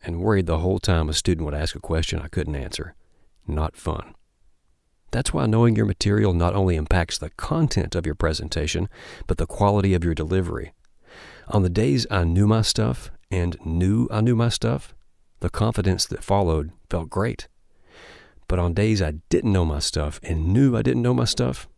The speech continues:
the anxiety that followed made me feel terrible. Feeling crummy inside ruined my delivery,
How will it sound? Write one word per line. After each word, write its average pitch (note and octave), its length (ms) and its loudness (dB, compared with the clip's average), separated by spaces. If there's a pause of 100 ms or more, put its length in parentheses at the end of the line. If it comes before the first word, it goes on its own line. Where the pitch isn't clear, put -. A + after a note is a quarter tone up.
(420)
the F2 120 2
anxiety D#2 520 -2
that - 100 -10
followed - 420 -4 (140)
made D2 140 -6
me D2+ 100 -6
feel G2 180 -6
terrible. - 460 -6 (840)
Feeling D#3+ 280 2
crummy B2+ 320 2
inside B2 520 2
ruined G#2+ 400 2
my G#2+ 140 4
delivery, G2+ 500 -2